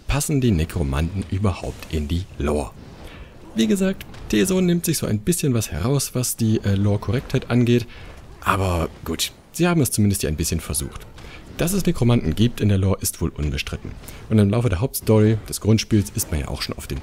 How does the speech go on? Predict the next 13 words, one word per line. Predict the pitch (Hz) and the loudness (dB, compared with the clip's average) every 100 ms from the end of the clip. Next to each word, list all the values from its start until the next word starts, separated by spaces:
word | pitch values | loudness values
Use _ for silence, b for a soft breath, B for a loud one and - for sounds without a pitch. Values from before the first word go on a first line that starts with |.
| - | -10
ein | - 80 - | -6 -4 -4
oder | - | -4
anderen | 87 104 95 | 0 2 2
vielleicht | 90 78 60 62 - - - | 0 -4 -4 -8 -8 -10 -6
getroffen. | 104 95 82 147 - B B B B B B | -2 0 0 -4 -10 B B B B B B
Aber | 131 143 165 196 208 - - | 0 2 2 0 -2 -10 -10
es | - 123 | -6 -4
besteht | 123 - 113 120 - - | -2 2 2 2 -4 -4
ein | 80 85 82 | -2 0 0
Nekromantie-Verbot | 95 92 - 104 104 104 107 76 76 107 - | -2 -4 0 0 2 2 2 2 0 0 -2
durch | 78 | -2
die | 127 | -2
Magiergilde. | 123 82 85 85 71 76 - | -2 0 0 0 -2 -4 -6